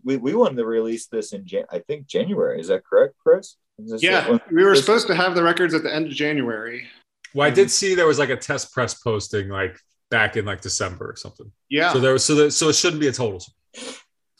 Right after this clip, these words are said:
Speaker 2: Yeah, there's been a couple su-, subtle hints.
Speaker 3: Yeah.
Speaker 2: We posted the test presses. We posted a little snippet of a song with, like, a little video.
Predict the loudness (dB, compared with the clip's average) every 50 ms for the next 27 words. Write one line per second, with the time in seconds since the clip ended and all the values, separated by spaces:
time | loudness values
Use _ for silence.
0 | _ 2 4 4 4 6 4 4 4 4 2 2 2 0 -4 -8 -12 -14 -12 -12
1 | -6 -4 -2 -2 0 0 -2 -2 -2 0 0 0 0 0 -4 -6 -8 -4 -2 0
2 | 0 0 0 0 0 0 0 -2 -4 -6 -8 -8 -8 -8 -10 -12 -14 _ -16 -16
3 | -14 -14 -14 -14 -12 -12 -14 -14 _ -4 -2 -2 -2 -2 -2 -4 -4 -2 -2 0
4 | 0 0 -2 -2 -2 0 0 0 0 -2 0 0 0 0 0 -2 -4 -6 -6 -4
5 | -4 -2 -2 -2 -4 -4 -4 -4 -2 -2 -2 -2 -2 -2 -2 -2 -2 -2 -4 -4
6 | -6 -6 -6 -6 -4 -2 -4 -4 -4 -4 -6 -8 -6 -4 -4 -4 -4 -4 -4 -6
7 | -6 -6 -8 -10 -10 -10 -10 -12 -12 -12 -12 -10 -8 -8 -6 -6 -6 -6 -6 -8
8 | -10 -12 -16